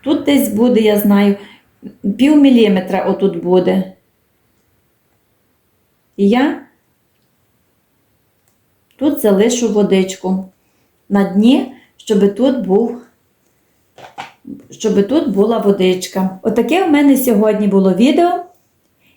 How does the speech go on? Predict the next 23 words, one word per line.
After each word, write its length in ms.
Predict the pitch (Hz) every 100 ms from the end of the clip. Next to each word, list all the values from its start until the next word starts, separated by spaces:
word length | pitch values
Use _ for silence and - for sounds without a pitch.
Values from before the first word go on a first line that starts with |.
| -
Я 100 | 220
всім 280 | 208 254
гарно 440 | 208 214 208 202 196
дякую, 540 | 208 247 - 320 311 330 - _ - _
хто 200 | - 240
мене 280 | 226 220
дивився. 760 | 196 208 214 277 - 285 269 277 - _ _ _
Всім 260 | - 285 247
гарно 320 | 269 277 269
дякую, 480 | 214 240 240 240 233
хто 180 | 240
на 100 | 226
мене 280 | 226 226 214
підписується. 1160 | 208 202 - 247 311 - 302 285 285 285 277 277 _ _ - -
Якщо 300 | - - 370
вам 160 | 349
сподобалося 760 | 339 - 269 330 339 262 247 240
відео, 520 | 202 202 196 190 185 - -
ставте 380 | - 339 339 247
лайки, 560 | 247 269 254 226 202 - _ -
пишіть 380 | 277 359 359
свої 260 | - 311 302
коментарі. 920 | 302 269 269 247 240 226 269 277 285